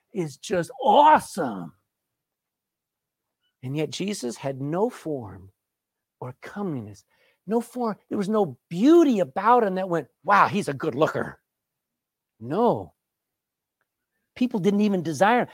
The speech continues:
Because, folks, listen, Jesus is not impressive like Mark Zuckerberg was thought of to be just up until recently.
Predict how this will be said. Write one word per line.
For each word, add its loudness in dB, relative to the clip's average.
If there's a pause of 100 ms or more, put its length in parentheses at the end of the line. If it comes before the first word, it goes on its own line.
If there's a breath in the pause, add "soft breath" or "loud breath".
(200 soft breath)
Because, 4
folks, 4
listen, -2 (960)
Jesus 0
is -4
not 4
impressive 6
like 2
Mark -2
Zuckerberg -4 (760)
was -8
thought 0
of -8
to -12
be -6
just -10
up -6
until -8
recently. -10